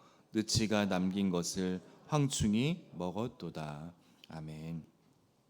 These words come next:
어, 요엘서는 열두 권의 소선지서 중-, 소선지서 중에서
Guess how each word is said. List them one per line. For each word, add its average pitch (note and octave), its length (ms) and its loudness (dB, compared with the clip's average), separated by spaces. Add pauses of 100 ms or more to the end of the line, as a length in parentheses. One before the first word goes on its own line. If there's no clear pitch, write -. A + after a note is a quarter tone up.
(880)
어, C#2+ 240 -16
요엘서는 G2+ 840 0 (440)
열두 G#2+ 420 0
권의 G#2 340 2
소선지서 C#3 960 -4
중-, - 320 -8
소선지서 C#3 760 -2
중에서 F2 580 -8